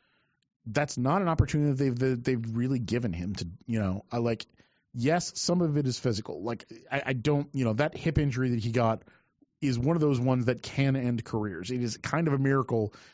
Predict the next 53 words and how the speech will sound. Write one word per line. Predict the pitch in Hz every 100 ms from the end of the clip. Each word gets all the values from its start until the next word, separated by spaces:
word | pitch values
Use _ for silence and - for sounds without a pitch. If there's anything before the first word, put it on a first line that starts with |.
| _
that | 131
he's | 127 110
been | 120
able | 117 113
to |
stay | - 127
in | 113
the | 113
N | 113
B | 110
A | 104
at |
all | 107 110 104
after | 87 139
that. | 113 90 - _ _ _ -
But | 135
by | 143
the | 135
same | 156 135
token, | 170 170 135 117
like, | 117 117 -
if | 156 165
you're | 170
going | 214 214
to | 143
have | 127 175
a | 175
guy | 165 160
like | 151 143 139 147 - _ _ _ _ _ 143
Isaiah | 135 135 127
Thomas | 135 123 143
on | 143 123
your | 117
team, | 107 - 110 98 95 - _ _
that | - 175
means | 214 185
you | 175
generally | 123 147 175 180 156
need | 147 147 135
to | 139
build | 104 139 143
your | 135
team | 127 143 135 120
to | 117
take | - 139 135
advantage | 120 107 127 131 107
of | 110
the | 107
things | 127 110
that | 104
he | 113
does | 107 101 92
well. | 98 82